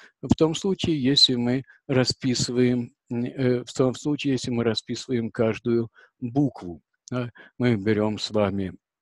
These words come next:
имя Всевышнего. Здесь я «гей» заменил на кув, хотя записать имя Всевышнего можно. Э,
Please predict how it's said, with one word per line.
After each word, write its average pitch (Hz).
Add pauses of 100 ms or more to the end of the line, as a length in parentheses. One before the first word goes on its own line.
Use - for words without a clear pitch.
(840)
имя 120
Всевышнего. 131
Здесь 113
я 107
«гей» 113
заменил 104 (360)
на 101
кув, 202 (220)
хотя 113
записать 113
имя 127
Всевышнего 147
можно. 190 (380)
Э, 139